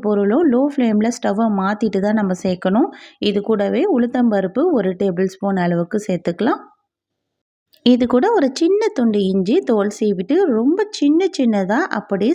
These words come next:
சீவிட்டு சேர்த்துக்கிறேன். அதையும் சேர்த்துட்டு இது போல வதக்கி விட்டுக்கலாம். இஞ்சி சேர்க்கறதுனால இந்த லெமன் சாதத்தோட வாசனை ரொம்ப நல்லா இருக்கும். இது கூட ஒரு வரமிளகாயை சின்ன சின்னதா கட் பண்ணிட்டு சேர்த்துடுறேன். இது கூட ஒரு கொத்த அளவுக்கு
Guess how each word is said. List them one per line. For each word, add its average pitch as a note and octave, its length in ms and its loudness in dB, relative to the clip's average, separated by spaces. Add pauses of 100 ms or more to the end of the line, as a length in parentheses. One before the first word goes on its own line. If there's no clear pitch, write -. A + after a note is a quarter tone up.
சீவிட்டு C#4+ 540 2
சேர்த்துக்கிறேன். G3+ 560 -2 (680)
அதையும் F4+ 380 2
சேர்த்துட்டு A3 360 0 (100)
இது A3+ 200 -2
போல G3 240 0
வதக்கி F#3+ 360 -2
விட்டுக்கலாம். G3 460 -2 (420)
இஞ்சி D#4+ 300 4
சேர்க்கறதுனால G3+ 800 -2 (120)
இந்த G3 180 2 (100)
லெமன் E4+ 340 0
சாதத்தோட F#3+ 600 0
வாசனை B3 460 0
ரொம்ப D#4+ 220 2 (100)
நல்லா F#3+ 280 0 (140)
இருக்கும். C4+ 280 0 (420)
இது F#3+ 260 0 (100)
கூட G3 160 0 (520)
ஒரு G4 140 2 (100)
வரமிளகாயை G3 760 0 (120)
சின்ன A#3+ 260 2
சின்னதா G3 280 0 (100)
கட் F#3+ 200 -4
பண்ணிட்டு F#3+ 400 0
சேர்த்துடுறேன். F#3+ 500 -2 (380)
இது F#3 180 0
கூட F4 120 0 (220)
ஒரு G#3 200 0
கொத்த F3+ 180 -2 (140)
அளவுக்கு F3 360 0